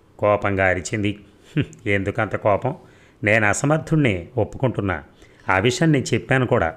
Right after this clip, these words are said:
అప్పుడే. నా వల్ల కాదు శశి. ప్రేమ కన్నా నాకు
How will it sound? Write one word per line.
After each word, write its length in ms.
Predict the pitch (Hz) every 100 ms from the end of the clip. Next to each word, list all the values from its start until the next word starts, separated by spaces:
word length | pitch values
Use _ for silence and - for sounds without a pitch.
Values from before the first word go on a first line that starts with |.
| -
అప్పుడే. 380 | 92 - 113 95 - - - _ - _
నా 120 | 104
వల్ల 220 | 92 87 98
కాదు 460 | - - 90 104
శశి. 420 | 120 117 - 110 - - -
ప్రేమ 280 | 95 110
కన్నా 340 | 113 110 104 95
నాకు 440 | 98 92 - 90